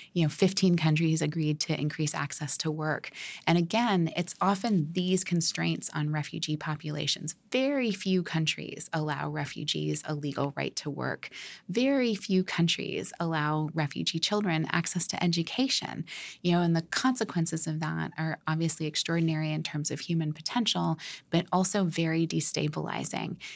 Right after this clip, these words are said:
You know, put yourself in the situation, you know, and we can look at the example of Syrian refugees and what happened in twenty fifteen and twenty sixteen.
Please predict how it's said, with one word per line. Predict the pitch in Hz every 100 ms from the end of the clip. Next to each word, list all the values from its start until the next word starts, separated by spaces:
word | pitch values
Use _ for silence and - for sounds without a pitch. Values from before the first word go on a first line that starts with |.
| -
You | 170
know, | 165 147 _ - 175 - 165 -
put | 190
yourself | 208 185 165 160
in | 170
the | 165
situation, | 160 - 147 147 147 - - - 165
you | 175
know, | 160 156
and | 156 156
we | 160
can | 165
look | 165 160
at | 165
the | 170
example | 156 156 151 160
of | 156
Syrian | - 156 156 156
refugees | 151 - 147 - 175 160 143 -
and | 160 156 156
what | 156 143
happened | 156 160 156
in | 156
twenty | - 160
fifteen | 151 156 - 160
and | 156 147
twenty | 156 160
sixteen. | - 208 - - 147 143